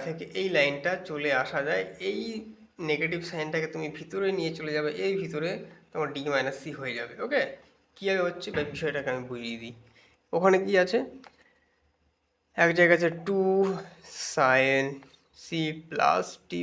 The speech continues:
by two sin D, আহ, C minus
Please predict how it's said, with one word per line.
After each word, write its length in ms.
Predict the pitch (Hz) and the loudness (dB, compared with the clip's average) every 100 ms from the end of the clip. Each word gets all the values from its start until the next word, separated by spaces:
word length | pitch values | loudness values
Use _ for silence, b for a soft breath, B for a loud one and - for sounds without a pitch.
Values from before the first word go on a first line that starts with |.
| 165 | 2
by 180 | 147 143 - - | 4 4 0 -6
two 220 | 143 143 143 - B B B _ - - | -6 -4 -6 -10 B B B _ -16 -4
sin 540 | 71 67 67 67 67 - - _ _ _ _ _ - 143 | -2 0 0 0 -2 -6 -16 _ _ _ _ _ -12 -4
D, 20 | 151 175 165 156 | -4 -4 -2 0
আহ, 220 | 147 139 147 - - | 2 0 -2 -8 -12
C 20 | 175 180 190 - - _ _ _ - 151 | -6 -4 -4 -8 -12 _ _ _ -6 0
minus 460 | 71 - - - | 2 2 2 -2